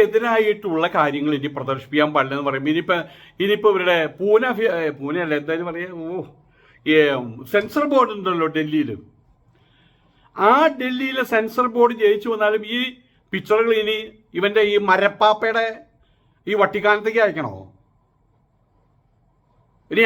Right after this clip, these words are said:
അവിടെ നിന്ന് നീട്ടി വലിച്ച് അവന്റെ ഒപ്പ് വേണോ, മരപ്പാപ്പയുടെ ഒപ്പ് വേണോ ഇനി ഇവിടെ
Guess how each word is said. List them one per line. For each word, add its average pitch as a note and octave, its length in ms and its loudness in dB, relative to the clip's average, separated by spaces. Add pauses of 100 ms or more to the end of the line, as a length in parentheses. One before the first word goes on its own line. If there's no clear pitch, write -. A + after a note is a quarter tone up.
അവിടെ A3 200 2
നിന്ന് B3 200 -2
നീട്ടി A#3 300 2
വലിച്ച് A3+ 240 2
അവന്റെ A#3+ 260 0
ഒപ്പ് - 160 -6
വേണോ, F#3 140 0 (100)
മരപ്പാപ്പയുടെ A3 520 0
ഒപ്പ് F#3+ 180 -4
വേണോ D#3 200 -2
ഇനി G#3 140 -8 (640)
ഇവിടെ G#3 160 0